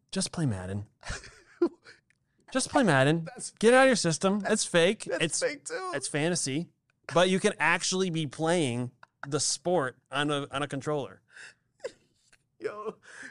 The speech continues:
Speaker 1: Like,
Speaker 2: no.
Speaker 1: dude, if you wanna be, if you wanna be, uh, uh, what's his name?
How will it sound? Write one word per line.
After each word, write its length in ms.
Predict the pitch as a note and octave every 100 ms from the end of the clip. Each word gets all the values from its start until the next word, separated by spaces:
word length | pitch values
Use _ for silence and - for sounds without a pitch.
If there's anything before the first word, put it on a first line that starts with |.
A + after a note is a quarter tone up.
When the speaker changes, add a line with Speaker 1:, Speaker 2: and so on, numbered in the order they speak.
| _
Speaker 1:
Like, 260 | - D#3+ C#3+
Speaker 2:
no. 80 | - -
Speaker 1:
dude, 260 | F3+ F3
if 120 | C3+ B2+
you 100 | G#3
wanna 240 | G#3+ A#3
be, 280 | F#3 F#3 G3 G3
if 100 | D3+
you 80 | G3+
wanna 220 | A3+ G#3+
be, 300 | F3 F#3 F3
uh, 60 | D3+
uh, 580 | C3+ B2 A#2 - - A#2+ G#2+ A#2+ C3+
what's 120 | C#3 C#3
his 160 | A#2
name? 280 | G#2 F#2+ F#2+